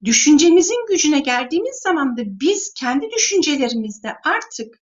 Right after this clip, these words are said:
olanlara şikayet etmeyi bırakmalıyız. Kızmayı bırakmalıyız. Öfkelenmeyi bırakmalıyız. Çünkü bunlar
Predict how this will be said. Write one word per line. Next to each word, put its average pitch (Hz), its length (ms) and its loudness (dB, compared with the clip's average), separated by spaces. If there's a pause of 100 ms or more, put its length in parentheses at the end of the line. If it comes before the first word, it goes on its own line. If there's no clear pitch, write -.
(300)
olanlara 370 840 0 (180)
şikayet 320 520 -4
etmeyi 285 380 -4
bırakmalıyız. 240 960 -12 (280)
Kızmayı 240 580 -4
bırakmalıyız. 202 960 -10 (300)
Öfkelenmeyi 226 800 0
bırakmalıyız. 208 720 -10 (180)
Çünkü 392 240 0
bunlar 392 480 -2